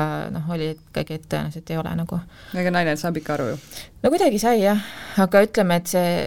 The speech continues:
Speaker 1: noh, viimane oligi see, minu, minu jaoks, ütleme, kõige raskem selles suhtes, et, äh, see juhtus ju täpselt enne jõule ju,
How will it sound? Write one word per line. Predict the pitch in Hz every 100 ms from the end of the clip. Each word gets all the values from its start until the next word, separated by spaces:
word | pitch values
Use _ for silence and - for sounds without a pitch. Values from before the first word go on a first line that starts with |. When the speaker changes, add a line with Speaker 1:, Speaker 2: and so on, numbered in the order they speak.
| -
Speaker 1:
noh, | 202 -
viimane | 233 247 185 175
oligi | 185 165 165
see, | 170 160 160 160 156 - - 180 165 - - -
minu, | 190
minu | 185 214 170
jaoks, | 156 -
ütleme, | 160 165
kõige | 165 170 156
raskem | 160 - - 160 156 151
selles | - 170 170 -
suhtes, | 175 165 170 160
et, | 165 165 - -
äh, | 165 160 160 160
see | 175
juhtus | 180 175 165
ju | 165
täpselt | 180 180 170 165
enne | 165 165
jõule | 170 160 156
ju, | 156